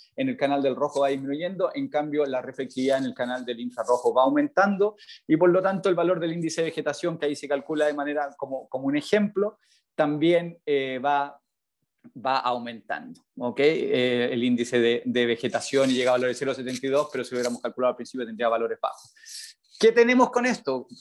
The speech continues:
La temporalidad. En esa gráfica que ustedes están viendo ahí, es una secuencia de pasadas del satélite a distintas fechas que nos van dejando el valor del índice de vegetación en la medida que va evolucionando el desarrollo del cultivo, ¿ok?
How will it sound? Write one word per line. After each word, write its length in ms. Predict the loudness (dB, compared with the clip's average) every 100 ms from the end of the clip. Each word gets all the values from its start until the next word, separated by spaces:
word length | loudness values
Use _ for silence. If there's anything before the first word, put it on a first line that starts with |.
| -18 -16 0
La 180 | 2 4
temporalidad. 760 | 2 2 2 4 4 2 0
En 120 | -4 -6
esa 140 | -2
gráfica 400 | 0 0 2 0
que 80 | 0
ustedes 220 | 0 0
están 180 | 0 -2
viendo 240 | -2 0
ahí, 300 | -2 -2 -6 -4
es 180 | -4 -2
una 140 | -4
secuencia 640 | -2 -2 0 -2 -4 0
de 220 | 2 2 2
pasadas 680 | 2 0 0 0 0 0
del 160 | -4 -8
satélite 720 | -8 -6 -2 -2 -2 -2 -2
a 160 | 2 2
distintas 640 | 0 -8 -12 -10 -4 -2
fechas 680 | 0 0 0 -2 -4 -16 -4
que 120 | 2
nos 140 | 4 4
van 180 | 2 2
dejando 440 | 2 0 2 4
el 80 | 4
valor 320 | 4 4 4
del 140 | 0
índice 320 | -2 -4 -2 -2
de 100 | -2
vegetación 580 | -4 -4 -4 -2 -2 0
en 120 | 0
la 120 | 0
medida 260 | 0 0 0
que 140 | 0
va 120 | 0 0
evolucionando 600 | 0 -4 -6 -8 -4 -4
el 80 |
desarrollo 480 | -4 -8 -4 -4 -2
del 160 | -6 -8
cultivo, 560 | -20 -20 -20 -20 -18 -12
¿ok? 160 | 0